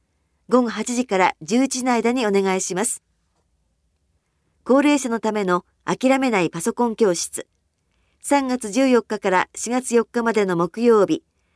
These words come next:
午後一時から三時半まで全四回です。費用は六千七百円、四回分、教材費などを含んでいます。電話で会場の百人町三の一の六、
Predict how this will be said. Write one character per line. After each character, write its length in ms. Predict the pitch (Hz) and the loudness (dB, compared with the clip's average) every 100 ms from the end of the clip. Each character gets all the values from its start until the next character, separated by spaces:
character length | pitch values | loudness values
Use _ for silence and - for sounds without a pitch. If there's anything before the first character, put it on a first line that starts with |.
| _ | _
午 120 | 240 | 2
後 140 | 254 233 | 2 0
一 180 | 226 220 | -2 -6
時 80 | 240 | -2
か 120 | 185 | -2
ら 100 | 175 | -2
三 200 | 220 226 | -2 -4
時 100 | 220 | -4
半 220 | 220 208 | -4 -2
ま 100 | 180 | 0
で 200 | 143 - - | 0 -2 0
全 200 | 240 220 | 0 2
四 200 | 202 196 | 0 2
回 180 | 196 | 0
で 100 | 170 | 0
す。 200 | 196 - _ _ _ _ _ _ _ - | -2 -6 _ _ _ _ _ _ _ -6
費 140 | 262 | 2
用 160 | 262 220 | 4 6
は 100 | 190 | 4
六 200 | 190 - | 0 0
千 200 | 254 214 | -2 0
七 180 | 196 | -4
百 300 | 220 220 - | -4 -4 0
円、 180 | 185 151 - _ _ _ - | 0 0 -10 _ _ _ -2
四 180 | 226 | -2
回 240 | 226 226 202 | 0 0 2
分、 240 | 175 160 _ - | 0 -4 _ 2
教 180 | 247 | 2
材 220 | 262 262 247 | 4 2 0
費 100 | 214 | -2
な 100 | 240 | 0
ど 160 | 214 | 0
を 40 | 196 | 0
含 240 | - 208 | -2 0
ん 40 | |
で 80 | 175 | 2
い 80 | 170 | 0
ま 100 | 156 | -2
す。 180 | 196 - _ _ _ _ _ _ _ _ _ - | -6 -10 _ _ _ _ _ _ _ _ _ -2
電 200 | 226 262 | 0 2
話 140 | 254 | 2
で 200 | 233 - | 0 0
会 220 | - 240 220 | -2 -2 0
場 180 | 220 | 0
の 180 | 202 208 _ _ _ _ _ _ | 2 -2 _ _ _ _ _ _
百 220 | 208 - | -4 0
人 260 | 269 262 233 | 0 -2 -2
町 300 | - 165 - | 2 2 2
三 340 | - 240 254 254 | -2 -4 -2 -2
の 140 | 240 | 0
一 220 | 233 233 | -2 -2
の 120 | 233 | -2
六、 340 | 165 170 185 | -2 -2 -4